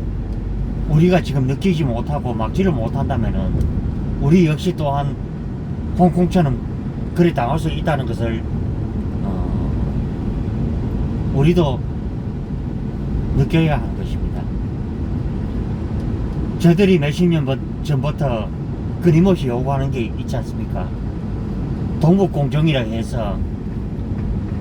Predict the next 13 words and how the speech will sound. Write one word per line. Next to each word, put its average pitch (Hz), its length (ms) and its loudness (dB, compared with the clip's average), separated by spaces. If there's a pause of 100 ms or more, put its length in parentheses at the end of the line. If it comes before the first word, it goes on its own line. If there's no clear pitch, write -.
(120)
고구려가 165 480 6
마치 135 400 0 (1400)
자기네 156 500 4
지방 175 320 2
정부에다가 135 580 0
갖다 117 200 -2 (1800)
이지랄 190 400 4
갖다, 139 220 0 (340)
어리 135 160 0
갖다 120 160 -4
이지랄 180 480 0
개소리 139 340 0
하는 120 320 0